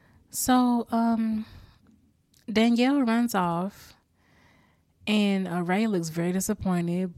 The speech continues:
and, uh, Lisa sees the whole thing. She's listening to the whole thing. And Danielle really, like, when I say she bust that man bubble, she said, like, it was like kissing her grandmama.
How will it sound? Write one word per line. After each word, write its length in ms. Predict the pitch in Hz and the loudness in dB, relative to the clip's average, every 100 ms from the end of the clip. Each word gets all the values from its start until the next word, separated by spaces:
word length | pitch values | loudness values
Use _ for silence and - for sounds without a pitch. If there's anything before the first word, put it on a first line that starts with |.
| - | -6
and, 180 | 180 175 | -4 -2
uh, 120 | 175 | 0
Lisa 420 | 180 240 294 196 | 4 4 4 0
sees 300 | 185 220 214 | 0 0 0
the 100 | - | 0
whole 280 | 170 196 196 | 2 2 2
thing. 220 | 190 170 | 0 -6
She's 220 | 170 254 202 | -2 -2 0
listening 280 | 202 185 175 | -2 -2 -2
to 120 | 170 | -2
the 100 | 156 | -2
whole 300 | 170 170 170 | 0 0 -2
thing. 440 | 156 151 160 165 _ - - _ _ _ - _ - | -4 -6 -8 -12 _ -20 -20 _ _ _ -20 _ -2
And 160 | 175 | 4
Danielle 340 | 214 370 254 170 | 4 6 4 4
really, 680 | 160 175 214 302 285 208 190 | 0 -6 -2 0 2 0 0
like, 260 | 208 208 | -2 0
when 120 | 196 226 | 2 0
I 80 | |
say 220 | 370 311 262 | 0 -2 0
she 180 | - 269 | 0 2
bust 260 | 190 208 | 2 0
that 140 | 214 202 | -2 -2
man 180 | 190 | 0
bubble, 160 | 185 185 | 0 -2
she 140 | 180 | 0
said, 300 | 294 - 214 | -2 0 -2
like, 220 | 196 180 139 | 0 -2 -4
it 160 | 160 | -2
was 140 | 214 202 | -2 -2
like 140 | 139 | -6
kissing 300 | - 220 202 | -2 -2 0
her 140 | 196 | -2
grandmama. 580 | 185 196 190 165 160 175 | -2 -2 -2 -4 -4 -10